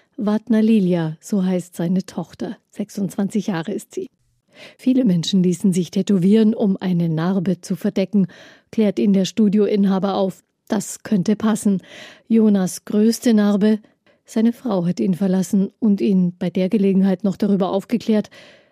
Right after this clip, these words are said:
dass sie ihn zwar für einen geeigneten Vater befunden hat, er aber keineswegs der leibliche Vater von Vatna Lilia ist. Jonas ist in ein tiefes Loch gefallen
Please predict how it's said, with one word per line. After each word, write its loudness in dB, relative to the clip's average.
dass -4
sie -2
ihn 2
zwar -4
für -6
einen 0
geeigneten 0
Vater -2
befunden 2
hat, -2
er 0
aber -2
keineswegs -2
der -4
leibliche -2
Vater -4
von -2
Vatna -2
Lilia 0
ist. -10
Jonas 2
ist -8
in 2
ein 0
tiefes -2
Loch -6
gefallen -2